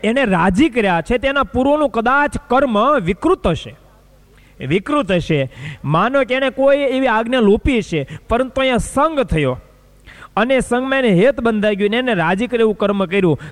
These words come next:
તો આગળનું એનું જે પ્રારબ્ધ એ બધું સાફ થઈ જશે અને પરમ સુખ્યો થશે. અને આ લોકની અંદર પણ એવું બની શકે પોતે એવું કંઈ ભૂલ કરી હોય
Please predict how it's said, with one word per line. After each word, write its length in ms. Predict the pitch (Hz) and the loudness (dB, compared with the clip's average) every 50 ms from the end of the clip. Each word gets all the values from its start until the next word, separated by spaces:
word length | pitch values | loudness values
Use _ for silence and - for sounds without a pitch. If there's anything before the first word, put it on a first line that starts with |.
| - - | -4 -2
તો 60 | 208 | 0
આગળનું 560 | 190 165 160 170 185 185 208 214 208 196 185 | 0 2 2 0 0 0 0 0 2 2 0
એનું 160 | 190 208 240 233 | 0 0 0 0
જે 100 | 196 180 | 0 -2
પ્રારબ્ધ 440 | - - 175 165 175 175 165 147 | 0 0 0 0 0 -2 -2 -2
એ 40 | 165 | -2
બધું 280 | 156 147 151 147 160 143 | -2 -2 0 0 -2 -2
સાફ 480 | 117 - - 196 226 240 - - - | -2 -4 -2 -2 -2 -2 -2 -6 -8
થઈ 160 | - 156 139 131 | -8 -6 -6 -4
જશે 400 | 123 120 113 110 - - 123 - _ _ _ - | -4 -6 -6 -8 -10 -14 -18 -18 _ _ _ -6
અને 160 | 151 151 156 | -2 -2 -2
પરમ 420 | 139 - 147 143 147 143 139 139 135 - - - - - - - - | 0 0 0 0 0 0 -2 -4 -8 -14 -20 -20 -20 -20 -16 -6 -4
સુખ્યો 380 | 170 160 - - - 143 127 | -4 -4 -4 -4 -4 -4 -4
થશે. 340 | - - 110 101 - - - - _ - - - 143 - - | -4 -6 -8 -10 -12 -14 -18 -20 _ -20 -18 -18 -10 -4 -2
અને 160 | 202 240 262 | -2 0 0
આ 240 | 233 233 247 277 302 | 0 0 0 2 2
લોકની 320 | 311 320 320 320 339 311 | 2 2 2 0 -2 -2
અંદર 200 | 302 294 285 262 | 0 0 0 0
પણ 160 | 214 247 247 | 0 0 0
એવું 160 | 233 226 226 | 0 0 0
બની 200 | 202 220 208 208 | 0 -2 -2 -2
શકે 300 | 180 175 180 170 165 175 | -2 -4 -4 -4 -4 -4
પોતે 420 | 165 - - 220 226 - - 139 110 - - - _ _ - - - - - - | -4 0 0 0 0 0 -2 -4 -6 -8 -12 -20 _ _ -20 -20 -20 -12 -4 0
એવું 260 | 190 226 269 294 285 | 2 4 4 2 2
કંઈ 160 | 285 269 247 | 0 0 0
ભૂલ 360 | 202 151 151 180 240 277 269 | 2 4 4 4 6 4 2
કરી 260 | 233 185 208 185 180 | 2 0 0 2 2
હોય 240 | 165 151 147 135 127 | 2 2 2 0 -2